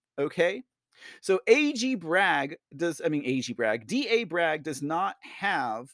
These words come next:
you know, the privilege of congressional immunity. That's gotta go.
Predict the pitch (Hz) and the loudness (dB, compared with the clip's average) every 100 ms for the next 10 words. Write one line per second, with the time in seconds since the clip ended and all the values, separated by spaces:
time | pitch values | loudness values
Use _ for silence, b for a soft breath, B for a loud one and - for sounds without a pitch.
0 | _ 143 147 135 120 117 127 _ _ _ | _ -10 -4 -2 0 -2 -8 _ _ _
1 | _ _ _ - 139 151 - - 165 233 | _ _ _ -12 2 4 4 -4 2 4
2 | 208 120 82 73 - - - 139 175 147 | 4 4 4 0 -6 -4 -2 -2 -2 -2
3 | 175 190 - 160 139 127 131 170 123 - | 0 -2 -2 -2 -2 -2 -2 -2 -4 -6
4 | 101 - _ _ 165 - - 135 110 110 | -8 -10 _ _ -2 -2 -4 -2 -2 -2
5 | 80 - | -4 -8